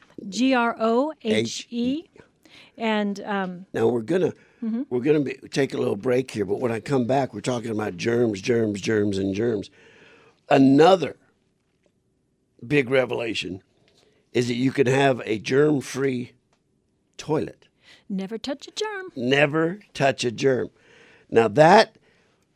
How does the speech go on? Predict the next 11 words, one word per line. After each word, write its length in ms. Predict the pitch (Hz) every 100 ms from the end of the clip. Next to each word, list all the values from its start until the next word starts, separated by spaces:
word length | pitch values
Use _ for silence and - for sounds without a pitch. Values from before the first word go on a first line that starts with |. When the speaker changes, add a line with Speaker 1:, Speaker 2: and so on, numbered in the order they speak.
| _ _ _
Speaker 2:
that's 260 | 156 190 -
pretty 340 | 165 151 127
interesting. 520 | 131 131 123 - 101 - _ _ _ _
This 260 | 160 233 240
reminds 560 | 175 135 151 175 147
me 140 | 113 113
of 100 | 104
a 80 | 107
Consumers 640 | 120 117 - 160 151 104
Report 580 | 110 - 127 131 110 -
study 460 | - 117 107 104